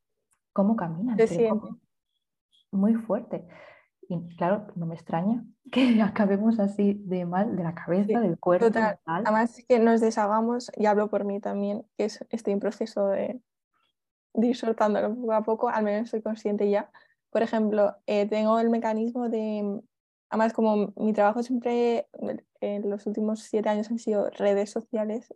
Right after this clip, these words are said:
Speaker 2: eh, estoy mucho en las plataformas, ¿no? Entonces, de repente me meto a TikTok, que sé que es un mecanismo para ol-, eh, no prestar atención a algo y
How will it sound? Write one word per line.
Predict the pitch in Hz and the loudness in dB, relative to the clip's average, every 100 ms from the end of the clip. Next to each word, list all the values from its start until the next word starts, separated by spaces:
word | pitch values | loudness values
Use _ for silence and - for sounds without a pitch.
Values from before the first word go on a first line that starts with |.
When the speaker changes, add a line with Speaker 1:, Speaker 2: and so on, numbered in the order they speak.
| _ | _
Speaker 2:
eh, | - 208 196 190 - | -2 0 2 0 -2
estoy | - 214 | -2 0
mucho | 208 214 | 0 -2
en | |
las | 214 | -2
plataformas, | - 202 202 - 202 202 | 0 -2 -2 -2 -4 -2
¿no? | 208 285 _ _ _ _ _ _ _ | -4 -6 _ _ _ _ _ _ _
Entonces, | 220 233 226 | 2 4 2
de | 214 | 2
repente | 214 220 220 | 2 2 2
me | 220 | 0
meto | 208 226 233 226 226 | 0 0 2 2 0
a | 220 | -2
TikTok, | 226 220 - 277 - _ _ _ _ _ _ _ _ _ _ _ _ _ | -6 -6 -2 -2 -4 _ _ _ _ _ _ _ _ _ _ _ _ _
que | 220 | 0
sé | 226 220 | 4 2
que | |
es | 240 | 4
un | 247 | 2
mecanismo | 233 220 226 220 208 | 4 2 4 2 2
para | 226 226 190 - _ _ _ _ _ _ | 0 0 -2 -8 _ _ _ _ _ _
ol-, | - 214 202 - | 0 2 2 -2
eh, | 208 202 | 0 2
no | 202 | 2
prestar | 226 226 220 | 0 -2 0
atención | 220 220 220 208 | 0 -2 -4 -2
a | 214 | -2
algo | 214 196 | 0 0
y | 202 | 0